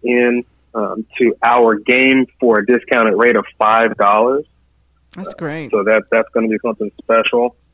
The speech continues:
Speaker 1: Um, we're also working on having a, uh, small, a small performance, um,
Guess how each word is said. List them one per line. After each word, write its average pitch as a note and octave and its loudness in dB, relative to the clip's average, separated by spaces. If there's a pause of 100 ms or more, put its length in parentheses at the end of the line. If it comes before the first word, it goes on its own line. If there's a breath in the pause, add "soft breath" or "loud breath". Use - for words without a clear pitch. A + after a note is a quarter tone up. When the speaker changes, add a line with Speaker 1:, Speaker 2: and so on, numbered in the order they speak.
Speaker 1:
Um, G#2 -6
we're G#2+ 0
also A#2 0
working A2+ -2
on G#2 -4
having A2+ 0 (400 loud breath)
a, G#2+ 2
uh, G#2 0 (340)
small, C#3 2 (360)
a A2+ 0 (120)
small B2 0
performance, A2+ -4 (240)
um, G#2+ -4